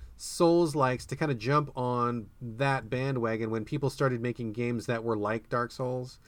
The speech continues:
It took people a while to come around to it, and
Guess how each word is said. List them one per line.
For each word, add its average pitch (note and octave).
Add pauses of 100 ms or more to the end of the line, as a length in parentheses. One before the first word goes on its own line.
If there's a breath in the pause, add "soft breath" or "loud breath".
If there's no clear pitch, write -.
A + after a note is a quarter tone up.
(280 soft breath)
It E3
took D#4
people B3+
a F#3+
while E3
to D3
come C#3+
around C3
to A2
it, G#2 (100)
and A2